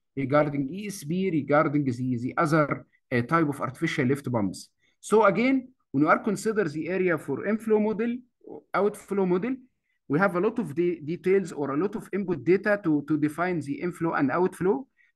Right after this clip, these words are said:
considering the field data, considering the well geometry of reservoir, considering the communication,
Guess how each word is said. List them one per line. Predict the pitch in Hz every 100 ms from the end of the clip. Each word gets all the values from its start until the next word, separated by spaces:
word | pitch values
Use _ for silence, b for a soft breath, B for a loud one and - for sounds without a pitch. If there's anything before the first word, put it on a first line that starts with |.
| -
considering | 160 - 185 175 156
the | 123 143 143
field | - 202 165
data, | 170 190 202 190
considering | 196 131 180 165 170
the | 147 131 135
well | 131 185
geometry | 165 170 170 175 165
of | 151
reservoir, | 170 185 170 160 170 185 185 - _ _ _ _
considering | 147 143 180 180 175
the | 139 147 143
communication, | 143 165 160 156 196 190 170 147